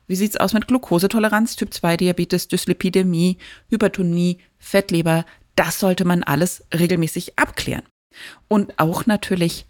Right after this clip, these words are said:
schlanke Betroffene nicht übersehen. Adipositas gehört zwar häufig zum P M O S dazu, aber nicht immer. Das heißt, auch ein Normalgewicht schließt natürlich das P M O S nicht aus. Wenn ich von meiner Patientin weiß, sie hat P M O S,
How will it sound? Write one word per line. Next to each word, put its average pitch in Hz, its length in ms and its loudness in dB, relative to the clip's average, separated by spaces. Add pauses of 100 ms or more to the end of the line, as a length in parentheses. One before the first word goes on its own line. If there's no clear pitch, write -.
(240)
schlanke 240 580 0
Betroffene 151 600 -4
nicht 151 240 -4
übersehen. 170 520 0 (460)
Adipositas 160 680 -4
gehört 160 460 0
zwar 233 220 -2
häufig 190 320 -2
zum 165 180 -4
P - 260 -2
M 147 160 0
O 147 80 2
S - 200 -6
dazu, 160 420 -4 (100)
aber 170 260 0
nicht 185 380 -4
immer. 240 280 2 (240)
Das - 180 -8
heißt, 165 240 0
auch - 120 -4
ein 156 360 -2
Normalgewicht 165 720 0 (220)
schließt - 360 0
natürlich 160 340 0
das - 160 2
P - 320 0
M 170 160 0
O 185 80 -4
S - 280 -6 (260)
nicht - 400 0
aus. - 460 0 (1120)
Wenn 208 220 2
ich 254 180 -2
von 208 180 2
meiner 202 200 0
Patientin 190 580 2
weiß, 175 560 0
sie 165 240 -4
hat - 440 0
P 135 200 -2
M 143 180 -4
O 143 80 -2
S, - 360 -2